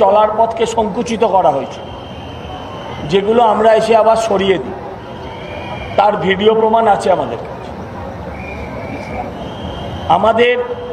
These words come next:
যারা এই অপারেশন সিঁদুরের প্রজেকশন দেখাচ্ছে,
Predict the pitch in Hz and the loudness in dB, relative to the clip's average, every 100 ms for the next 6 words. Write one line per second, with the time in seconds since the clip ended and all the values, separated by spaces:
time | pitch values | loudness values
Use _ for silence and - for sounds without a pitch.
0 | 160 - - - - - - - 185 220 | -8 -8 -10 -12 -12 -12 -12 2 4 6
1 | 233 202 202 - - - - - - - | 6 6 4 -2 -6 -8 -10 -12 -12 -12
2 | - - 190 208 214 202 175 175 220 226 | -12 -2 2 4 2 2 2 4 2 4
3 | 226 226 - 196 196 226 226 226 202 196 | 4 2 2 -2 4 6 6 4 2 2
4 | 240 - 240 214 180 156 131 - | 2 4 2 4 2 0 -4 -8